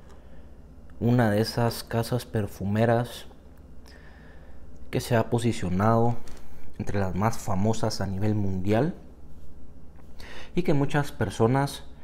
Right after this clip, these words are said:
de ambos sexos, mujeres y hombres, les encantan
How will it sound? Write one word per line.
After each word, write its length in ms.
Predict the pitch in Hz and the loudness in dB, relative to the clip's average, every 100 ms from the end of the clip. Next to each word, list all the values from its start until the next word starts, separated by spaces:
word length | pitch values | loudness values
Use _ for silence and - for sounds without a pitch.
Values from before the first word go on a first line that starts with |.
| - - - - - - | -12 -6 -4 -2 0 2
de 140 | - 107 | 4 6
ambos 340 | 113 104 - | 6 6 6
sexos, 380 | 127 127 147 131 | 4 4 4 6
mujeres 480 | 104 110 104 101 101 | 4 4 4 2 0
y 180 | 98 92 | -2 2
hombres, 580 | 120 143 170 180 - - - - - - - - - - - - | 2 4 0 -2 -4 -8 -8 -8 -8 -2 -2 -2 -4 -6 -6 -6
les 200 | - 107 | -4 -2
encantan 720 | 104 92 - 110 147 147 151 | -2 -2 0 2 4 4 2